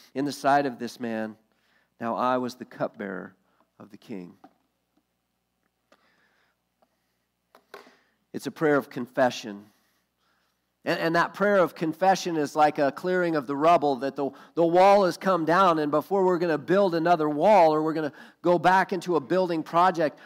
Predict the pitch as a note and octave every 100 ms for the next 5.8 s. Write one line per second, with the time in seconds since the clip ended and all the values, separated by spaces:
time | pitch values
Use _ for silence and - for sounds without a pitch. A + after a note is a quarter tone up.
0 | - D3+ D#3 F3+ D3+ D#3 - D3 - E3
1 | C3+ C#3 F3+ C#3+ B2+ A#2 A#2 A2 A2 A2
2 | A2 A2+ A2 - C#3+ C3 A#2 - A#2 A2
3 | - C#3 B2+ A#2 A2 G#2 _ _ _ _
4 | - B2 A2 - D3 D#3+ F3 C#3 A#2 -
5 | - G#2+ - G#2+ G#2 - G2+ G#2